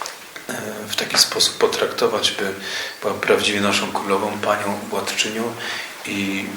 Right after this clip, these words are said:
nauczycielką prawdziwego życia duchowego. To jest istotne, ponieważ życie duchowe jest pełne niebezpieczeństw,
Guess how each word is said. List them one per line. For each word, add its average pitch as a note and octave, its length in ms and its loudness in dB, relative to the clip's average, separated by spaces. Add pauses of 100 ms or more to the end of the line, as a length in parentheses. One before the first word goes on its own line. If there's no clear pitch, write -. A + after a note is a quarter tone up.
nauczycielką A2+ 720 4
prawdziwego A2 680 2 (240)
życia G#2 440 4 (240)
duchowego. F#2+ 500 -2 (380)
To - 80 -2
jest - 140 6
istotne, B2 600 4 (500)
ponieważ G2+ 280 0
życie A2+ 360 6
duchowe B2 460 4
jest - 440 4 (560)
pełne A2 400 8
niebezpieczeństw, G#2+ 840 2